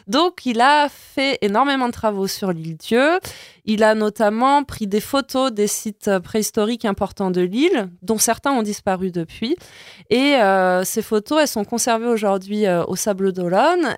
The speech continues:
et elles ont été faites sur plaque de verre. Donc, c'est vraiment un matériau qui permet la conservation de ces clichés encore, j'espère, pour des centaines d'années. Et donc, euh, sur ces clichés et puis les différents rapports qu'il a écrits pendant ses séjours à l'île Dieu,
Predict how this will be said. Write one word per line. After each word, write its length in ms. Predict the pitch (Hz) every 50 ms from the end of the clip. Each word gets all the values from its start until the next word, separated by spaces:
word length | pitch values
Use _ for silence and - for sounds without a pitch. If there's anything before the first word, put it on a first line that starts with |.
| - -
et 300 | - 240 254 269 277 269 254 -
elles 240 | - 208 202 202
ont 60 | 214 208
été 180 | 214 - 226
faites 200 | 214 - 294 -
sur 140 | - 226 214
plaque 220 | - 262 262 254
de 120 | 226 240 247
verre. 340 | 226 208 202 175 175 180 175
Donc, 220 | 185 196 196 -
c'est 320 | - - 196 190 185 180 _ _
vraiment 240 | - 202 214 247 262
un 40 | 254
matériau 500 | 220 202 202 - 202 190 208 214 233 233
qui 100 | - -
permet 340 | - - 185 185 190 202 208
la 120 | 202 180
conservation 640 | 170 - 190 180 - 196 185 175 180 180 - - 208
de 80 | 196 180
ces 180 | 175 - - 175
clichés 440 | - _ - 165 - - - 214
encore, 400 | 190 160 160 - 196 196 185 175
j'espère, 340 | 175 180 170 - - 208 208
pour 220 | 196 - - 180 165
des 80 | 175
centaines 400 | 170 - 196 190 180 208 202 196
d'années. 360 | 190 185 175 175 190 214 277 - _ - _ - - - - - - - - -
Et 160 | 214 240 247
donc, 360 | 214 254 311 339 349 - -
euh, 540 | 254 226 214 202 202 196 196 196 190 196 196
sur 200 | 196 - - 294
ces 160 | 269 - 294 269
clichés 600 | - - - 226 202 - - 254 247 294 339 359
et 60 | 277 208
puis 180 | - - 214
les 140 | 202 208 208
différents 480 | 190 202 - - 226 220 202 208 202 196
rapports 460 | 180 202 190 - - 226 226 220 -
qu'il 200 | _ - 202 185
a 80 | 185
écrits 400 | 180 185 180 - - - 233 233
pendant 320 | 226 - - 180 185 190 196
ses 180 | 190 - 190
séjours 380 | 190 - - 190 180 190 202 185
à 60 | 185
l'île 220 | 180 170 170 160 165
Dieu, 340 | _ - 220 240 285 349